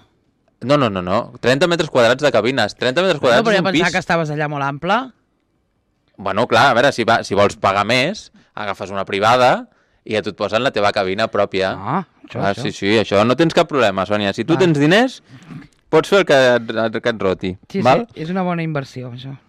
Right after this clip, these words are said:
Speaker 1: I bé, eh, la capacitat total d'aquesta cap-, d'aquesta, d'aquesta nòria és de mil set-centes cinquanta persones.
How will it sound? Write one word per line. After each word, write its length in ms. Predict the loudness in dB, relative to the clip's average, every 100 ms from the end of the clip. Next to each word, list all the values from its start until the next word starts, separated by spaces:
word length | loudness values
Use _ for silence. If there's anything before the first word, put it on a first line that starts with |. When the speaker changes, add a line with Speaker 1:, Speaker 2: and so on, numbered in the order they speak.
| _
Speaker 1:
I 760 | 0 2 4 2 2 2 2 4
bé, 300 | 4 2 0
eh, 520 | 0 4 4 4 2 0
la 180 | 0 2
capacitat 520 | 2 0 0 2 2
total 360 | 2 2 2 2
d'aquesta 440 | 0 -2 0 0
cap-, 200 | 0 -2 -4
d'aquesta, 1000 | -2 -2 -2 0 2 2 2 0 -4 -10 _ _ _ -20 -4
d'aquesta 1120 | -2 2 0 2 2 4 2 -2 -4 -4 -4
nòria 400 | 2 2 4 2 2
és 140 | 0
de 140 | 2 0
mil 260 | 0 2 2
set-centes 360 | 2 0 0 2
cinquanta 360 | 2 2 2 2
persones. 560 | 2 2 0 -2 -16